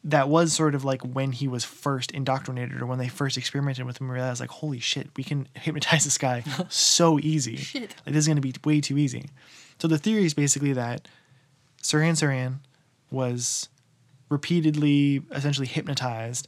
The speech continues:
Speaker 2: Yeah.
Speaker 1: and they encoded in his brain a trigger word or a trigger action. And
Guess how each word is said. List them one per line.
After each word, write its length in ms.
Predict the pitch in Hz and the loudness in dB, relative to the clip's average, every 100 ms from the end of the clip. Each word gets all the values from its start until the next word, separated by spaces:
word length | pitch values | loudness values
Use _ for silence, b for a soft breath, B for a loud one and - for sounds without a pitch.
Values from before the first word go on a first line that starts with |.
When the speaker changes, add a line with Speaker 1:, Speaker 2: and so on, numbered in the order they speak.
| - | -8
Speaker 2:
Yeah. 120 | 175 - - | -10 -8 -4
Speaker 1:
and 480 | 143 127 123 123 120 b b b b b b _ _ _ _ _ | -2 0 -2 -6 -8 b b b b b b _ _ _ _ _
they 260 | 143 143 - - | 0 0 0 0
encoded 580 | 170 165 - 170 165 143 | 2 2 2 2 4 2
in 120 | 139 | 0
his 120 | 127 | -4
brain 600 | 131 143 139 127 123 123 b b b b _ 139 | 0 0 0 -2 -4 -8 b b b b _ -2
a 300 | 131 123 120 | 0 0 -2
trigger 460 | - 151 139 139 | 0 0 2 0
word 640 | 120 120 139 156 165 170 165 b b - | -2 0 2 2 2 -2 -6 b b -4
or 120 | 139 | -2
a 60 | 120 | -2
trigger 380 | - 147 135 - | -2 0 -2 -4
action. 540 | 135 143 - 202 226 - b b b b b - | -6 -2 0 0 -2 -8 b b b b b -2
And 520 | 160 151 135 127 123 | 2 2 2 0 -4